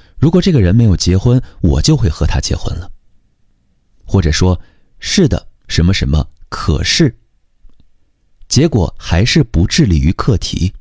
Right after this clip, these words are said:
他们会说一些，“这件事儿我倒是想做，可是什么什么”之类的借口。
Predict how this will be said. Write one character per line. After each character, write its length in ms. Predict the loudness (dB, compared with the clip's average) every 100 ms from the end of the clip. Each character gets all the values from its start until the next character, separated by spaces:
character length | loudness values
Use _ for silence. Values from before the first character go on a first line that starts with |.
| _ _ _ _ _ _ _ _ _ _ -4
他 120 | 2
们 80 | 2
会 120 | 2
说 140 | 2 2
一 100 | 2
些 300 | 2 0 0 -6 _ _ _ _ -4
，“这 140 | 0 2
件 120 | 2
事 120 | 2
儿 80 | 0
我 200 | 0 0
倒 120 | 0
是 120 | 0
想 240 | 0 -2 -2
做， 280 | -2 -2 -4 -12
可 300 | -6 -2 -2
是 260 | 0 0 -2
什 160 | -2 -2
么 100 | -2
什 140 | -2
么” 180 | -4 -4 -6 -12 -6
之 160 | -2
类 140 | 0 0
的 100 | -2
借 160 | -4 -8
口。 200 | -10